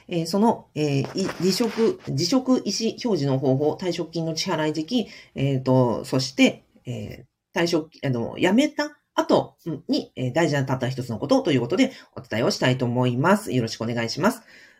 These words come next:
あ、竹ポリキンさん。あ、おはようございます。よろしくお願いします。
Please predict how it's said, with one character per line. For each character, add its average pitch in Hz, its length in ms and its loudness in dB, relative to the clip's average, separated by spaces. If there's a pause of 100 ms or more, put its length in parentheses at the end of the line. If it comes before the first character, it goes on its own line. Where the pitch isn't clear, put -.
(260)
あ、 - 260 -2
竹 202 560 6
ポ 269 120 8
リ 180 340 2
キ 170 120 4
ン 117 200 2
さ 208 180 6
ん。 - 200 2 (180)
あ、 196 240 0
お 185 60 8
は 220 40 12
よ 214 80 12
う - 20 10
ご 220 40 2
ざ 226 100 4
い 226 60 4
ま 277 180 6
す。 269 100 -2
よ 151 100 2
ろ 147 40 -4
し 143 80 -8
く 147 60 -6
お 147 40 -2
願 160 220 0
い - 20 -2
し 175 120 -4
ま 220 320 2
す。 175 560 0